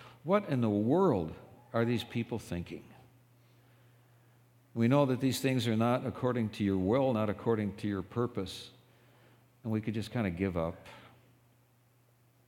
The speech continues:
And then we, we have a time like this and we sit down with the Word, and, and the example of the Apostle Paul pops up, and we recognize things weren't any better in his day.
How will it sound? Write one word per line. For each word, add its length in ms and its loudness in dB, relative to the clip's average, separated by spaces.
And 100 -4
then 140 2
we, 360 2
we 200 0
have 160 2
a 80 -2
time 300 0
like 200 -2
this 200 -4
and 80 -4
we 80 -4
sit 240 -8
down 200 0
with 100 -4
the 80 -4
Word, 300 -2
and, 140 -4
and 120 -2
the 80 4
example 480 0
of 80 -2
the 80 0
Apostle 460 -2
Paul 300 0
pops 400 -2
up, 240 -4
and 120 -6
we 100 -6
recognize 640 -2
things 260 -4
weren't 140 -2
any 180 0
better 300 2
in 60 2
his 220 0
day. 360 2